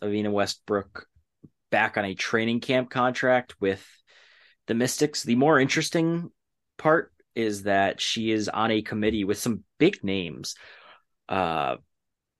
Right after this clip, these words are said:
names that I cannot currently think of except for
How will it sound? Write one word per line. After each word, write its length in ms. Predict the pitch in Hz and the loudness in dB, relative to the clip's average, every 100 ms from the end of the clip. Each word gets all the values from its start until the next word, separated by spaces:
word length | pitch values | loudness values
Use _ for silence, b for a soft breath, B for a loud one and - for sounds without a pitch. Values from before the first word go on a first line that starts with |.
| _ - | _ -4
names 360 | 113 117 127 | 0 2 2
that 220 | 110 101 - | 2 0 0
I 180 | 104 101 _ _ _ - | -6 -6 _ _ _ -12
cannot 400 | - 135 139 107 | -2 0 2 0
currently 340 | - 120 104 | 0 -2 0
think 220 | 95 113 - | -4 -6 -4
of 340 | 92 90 - _ _ _ _ _ | -6 -6 -20 _ _ _ _ _
except 420 | 101 104 - 110 | -6 -4 -2 -2
for 680 | - - 104 104 95 90 87 | -2 -4 0 2 0 -2 -4